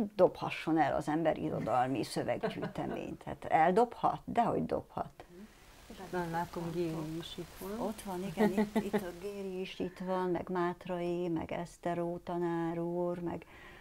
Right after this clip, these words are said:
Speaker 1: vannak itt azért.
Speaker 2: Mhm. Most éppen mit olvasol?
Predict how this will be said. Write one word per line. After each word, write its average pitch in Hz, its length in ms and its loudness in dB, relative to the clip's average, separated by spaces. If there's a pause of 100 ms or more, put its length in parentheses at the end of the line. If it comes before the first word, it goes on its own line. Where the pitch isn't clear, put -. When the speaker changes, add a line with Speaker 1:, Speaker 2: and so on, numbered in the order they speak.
Speaker 1:
vannak 196 500 4
itt - 220 -6
azért. 170 640 -6 (880)
Speaker 2:
Mhm. 202 380 -2
Most 226 160 0
éppen 233 280 2
mit 190 220 0
olvasol? 180 440 -6